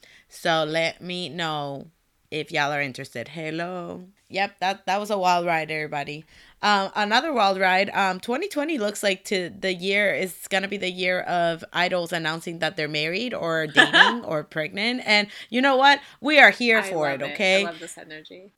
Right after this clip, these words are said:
Speaker 1: I know. So Crayon Pop's Gunmi announced that she is getting married and she is pregnant. And she looks stunning in her little wedding pictures with her dress. She looked like a whole, like,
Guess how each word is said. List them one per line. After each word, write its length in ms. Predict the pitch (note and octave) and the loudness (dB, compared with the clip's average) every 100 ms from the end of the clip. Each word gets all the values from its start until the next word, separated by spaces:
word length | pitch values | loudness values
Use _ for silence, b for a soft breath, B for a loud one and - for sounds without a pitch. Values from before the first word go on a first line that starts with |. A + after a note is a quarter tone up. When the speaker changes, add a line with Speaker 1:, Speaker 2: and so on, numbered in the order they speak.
| _ | _
Speaker 1:
I 220 | - F#3 | 0 2
know. 300 | E3+ C#3+ D3 - - | 2 -2 -4 -10 -6
So 340 | G#3+ G3 G3 | 2 4 4
Crayon 460 | - A#3+ A#3+ B3+ B3 | 2 4 4 4 0
Pop's 500 | A3+ G#3 G3+ - - - | 0 0 -2 -6 -16 -18
Gunmi 640 | F3 D#3+ F3+ G3 E3 D3 D#3 B B - | -14 -2 0 0 -4 -8 -12 B B -4
announced 400 | E3+ F3 F3 - | -2 -2 -4 -2
that 180 | D#3+ | -2
she 200 | - E3+ E3+ | -2 -6 -6
is 240 | D#3 D3+ | -8 -6
getting 260 | E3+ G3 F#3+ | -4 -4 -2
married 360 | F3 F3+ D3+ - | -2 -2 -2 -4
and 200 | G#3 A3 | -4 -4
she 200 | A#3+ A#3+ | -6 -4
is 220 | - G#3 - | -4 -6 -8
pregnant. 560 | - B3 A#3 E3 C3+ - | -2 -2 0 -4 -4 -8
And 280 | F#3+ G3 G3 | -2 -2 -2
she 260 | - A#3+ B3+ | -6 -4 -4
looks 420 | A#3 A#3 A#3+ - | 0 0 0 -8
stunning 640 | - - C4 C#4 C#4 C4 | -16 -2 6 6 6 2
in 200 | - B3+ | -2 0
her 180 | C4+ B3+ | 2 0
little 400 | A#3+ B3 B3 A#3 | 0 0 0 0
wedding 320 | G#3+ B3+ B3 | 2 2 2
pictures 540 | A#3 A#3+ - A#3 A3+ A3+ | -4 -4 0 2 0 -2
with 160 | G#3 | -8
her 120 | A3 G3+ | -6 -4
dress. 500 | G3+ G3+ G3+ G3+ - B B B | 0 2 2 0 -10 B B B
She 160 | - G#3 | -6 0
looked 200 | G3 F#3+ | 0 0
like 140 | E3+ | -4
a 80 | E3+ | -4
whole, 400 | F3+ F3+ F#3 F3+ | -2 0 0 0
like, 340 | F3 E3+ - | 0 0 -4